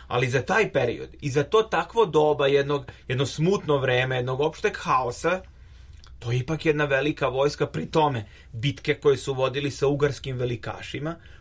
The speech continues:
pokazuju da to nije bio, što bi se reklo, baš i bozuk. To nije vojska s koca i konopca. Oni su bili i taktički su mogli da nadmudre svoje protivnike, nekoliko ugarskih velikaša je i poginulo u direktnim sukobima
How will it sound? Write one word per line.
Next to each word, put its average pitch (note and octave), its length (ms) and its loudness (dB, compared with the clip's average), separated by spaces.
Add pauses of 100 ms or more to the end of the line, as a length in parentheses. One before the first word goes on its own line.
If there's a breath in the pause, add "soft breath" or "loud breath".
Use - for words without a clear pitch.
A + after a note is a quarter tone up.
(140)
pokazuju - 500 0
da D3 120 4
to E3 180 2
nije E3+ 260 2
bio, D#3 500 6
što - 160 -2
bi C3+ 80 -8
se C#3+ 120 2
reklo, C#3 220 2
baš B2 200 -2
i C#3 60 -4
bozuk. A2+ 400 -2
To B2+ 140 -4
nije E3 180 -2
vojska D3 380 2
s - 80 -4
koca C#3 320 -2
i B2 80 -6
konopca. A2 440 -6 (340 loud breath)
Oni D3 200 2
su D3 140 -4 (160)
bili C#3 480 -2
i - 140 -20
taktički - 520 -6
su G3 160 -2
mogli F#3 300 2
da F#3 120 4
nadmudre F3 500 0
svoje F3 240 0
protivnike, E3 680 0 (360 loud breath)
nekoliko C#3+ 520 2
ugarskih C3 460 0
velikaša B2 560 -4
je B2 100 0
i A2 80 -4
poginulo C#3+ 680 0
u C3+ 100 -4
direktnim A2+ 580 -4
sukobima F#3+ 680 -6